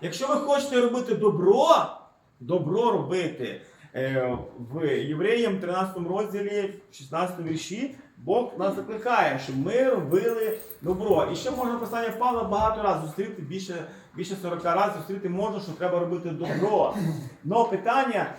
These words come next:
яке найбільше добро ви можете зробити людині? Найбільше добро ви можете зробити, якщо ви приходите на вісім годин і тридцять роздати оці трактати. Тому що, проповідуючи людям про Ісуса Христа, ви робите в першу чергу їм добро. Вони не йдуть тоді в пекло.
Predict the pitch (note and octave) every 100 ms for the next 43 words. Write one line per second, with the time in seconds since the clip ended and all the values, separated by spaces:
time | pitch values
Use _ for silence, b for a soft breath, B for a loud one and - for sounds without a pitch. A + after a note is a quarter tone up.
0 | B B C#3+ D#3+ C4+ C4+ - - - G3+
1 | F#3 B3+ A#3 G3+ A3 F#3 E3 G3+ G3 F3+
2 | D#3+ E3+ C3 - - _ - G#3+ C4+ -
3 | - A#3+ A#3 C4+ C4 A3+ G3+ G3 A3 C#4
4 | B3+ - G3+ G3 G3 G3 F#3+ F#3 D#3+ F3
5 | A3+ B3 - F3 F3+ F#3 B B E3 G3
6 | F#3+ E3 D#3+ D#3 F#3+ F3+ D#3 F3+ - -
7 | E3 B2+ - - b b G3+ C4 - F#3+
8 | G3+ F#3 A#3+ B3 - G#3+ G#3 G#3 G3 F#3
9 | F#3 F#3 E3+ F3 D#3+ G#3 A3+ C4+ B -
10 | F3 A#3 G#3+ A3 G#3 - G3+ G3 G3 F#3+
11 | F#3+ F#3 G3 G#3 C4 - F3+ G#3+ B3 C4
12 | A#3+ A#3+ C4 A#3+ G4 D4 - B2+